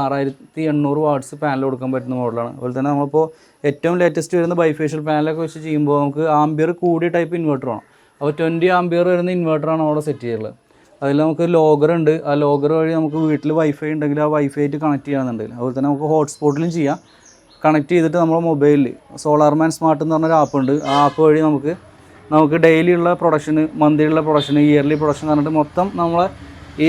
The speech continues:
ഒരു പ്രൊജക്റ്റിൽ നിന്ന് വരുന്ന പ്രൊഡക്ഷനും ഡീറ്റെയിലും കാര്യങ്ങളൊക്കെ നമുക്ക് ആപ്പ് വഴി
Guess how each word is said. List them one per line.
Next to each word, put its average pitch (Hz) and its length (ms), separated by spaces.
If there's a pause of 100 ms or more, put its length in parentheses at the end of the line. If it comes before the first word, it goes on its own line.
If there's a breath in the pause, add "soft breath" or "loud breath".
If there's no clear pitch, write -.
ഒരു 190 120 (180)
പ്രൊജക്റ്റിൽ 170 460 (120)
നിന്ന് 175 280
വരുന്ന 165 320 (180)
പ്രൊഡക്ഷനും 156 460 (120)
ഡീറ്റെയിലും 156 440
കാര്യങ്ങളൊക്കെ 156 580
നമുക്ക് 147 240 (120)
ആപ്പ് 143 220
വഴി 151 120